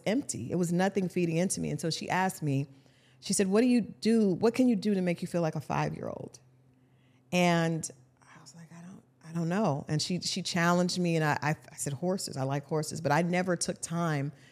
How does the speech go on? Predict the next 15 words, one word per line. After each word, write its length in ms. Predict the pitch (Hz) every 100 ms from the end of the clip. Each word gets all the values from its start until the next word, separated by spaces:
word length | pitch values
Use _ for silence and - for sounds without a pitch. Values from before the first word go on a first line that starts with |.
| _
to 100 | -
do 180 | 175 180
anything 520 | 214 226 156 143 - 151 _ _ _ _
for 100 | 175
myself. 520 | 165 151 190 170 156 - - _ -
So 180 | 202
she 160 | 185 269
challenged 460 | - 208 202 196 185
me 80 |
to 60 | 175
do 200 | 175 180
one 320 | 170 175 208
day 160 | 214 202
a 60 |
month. 480 | 202 170 151 - -